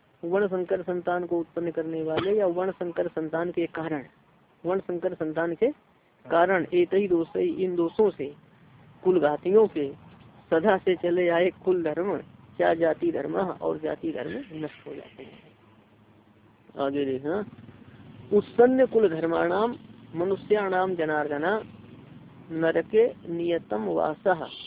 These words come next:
भवति इति अनुशुश्रुम। जनार्दना, हे जनार्दना, उत्सन्न कुल धर्माणाम मनुष्याणाम,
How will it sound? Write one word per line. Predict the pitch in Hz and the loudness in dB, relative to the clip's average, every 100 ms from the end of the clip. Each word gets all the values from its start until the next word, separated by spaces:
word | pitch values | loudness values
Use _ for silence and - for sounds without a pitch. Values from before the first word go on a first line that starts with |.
| - | -10
भवति | 160 190 202 - 139 - - _ - | 0 0 0 -4 -12 -14 -20 _ -10
इति | 233 - 147 - _ - | -10 -8 -10 -12 _ -6
अनुशुश्रुम। | 214 196 170 - 175 147 - _ _ _ _ _ - - - 156 | -4 -4 -8 -4 -2 -2 -6 _ _ _ _ _ -20 -20 -20 -6
जनार्दना, | 170 175 175 165 170 202 196 - | 0 2 2 2 0 0 -2 -6
हे | - 196 226 | 4 6 8
जनार्दना, | 202 175 160 151 180 185 - - - - - - - - _ | 6 2 0 0 -2 -2 -6 -20 -20 -20 -20 -20 -20 -20 _
उत्सन्न | 233 226 - 247 269 254 | -2 0 2 4 4 0
कुल | 240 233 | 0 0
धर्माणाम | 180 180 202 202 202 202 | -2 0 0 0 -2 -2
मनुष्याणाम, | 185 180 - 170 151 139 | -4 -4 -4 -2 -2 -4